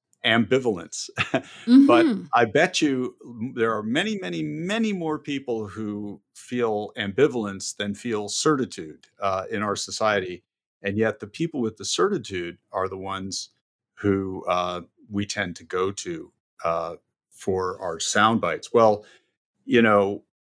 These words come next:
Speaker 1: one thing I'm quite certain of, Amanda, is that I haven't had a more interesting conversation than this one in quite some time. And I feel like we could go on all day, but we're limited in our time.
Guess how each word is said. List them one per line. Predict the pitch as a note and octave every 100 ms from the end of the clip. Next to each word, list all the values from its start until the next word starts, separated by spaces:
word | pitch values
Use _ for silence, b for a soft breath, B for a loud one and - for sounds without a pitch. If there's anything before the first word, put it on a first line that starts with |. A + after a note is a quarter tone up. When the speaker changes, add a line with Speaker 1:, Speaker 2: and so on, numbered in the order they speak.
| _ -
Speaker 1:
one | C3 D#3+
thing | C#3+
I'm | A2 G2+
quite | - D3 C#3
certain | A2+ F#2
of, | F#2 F2
Amanda, | E2+ D#2 D2+ D#2 E2 B2 - _ _ _ -
is | G#2+ G2+
that | G#2+
I | A#2
haven't | B2+ A2
had | G2+ G2+ G2 F#2 _ _ _ _ _ _ _
a | G2+ F2+
more | F2+ G#2+ B2+ A2
interesting | G2+ G#2 - F2+
conversation | G2+ F2+ F2+ - F2 - E2+
than | E2
this | G2+ A#2+ F2
one | D#2+ D#2+
in | E2+
quite | - G#2 G2
some | F#2 E2
time. | - F#2+ E2 D#2+ _ -
And | F#2+ F#2+ -
I |
feel | - D#3
like | B2+
we | A2+
could | G2 G#2
go | B2
on | A2+ G#2+
all | G2+ F#2+
day, | A2+ A2
but | F2 F#2
we're | F#2
limited | G2+ A2 G2 F2+
in | F2+
our | F2 E2
time. | - F#2 E2 D#2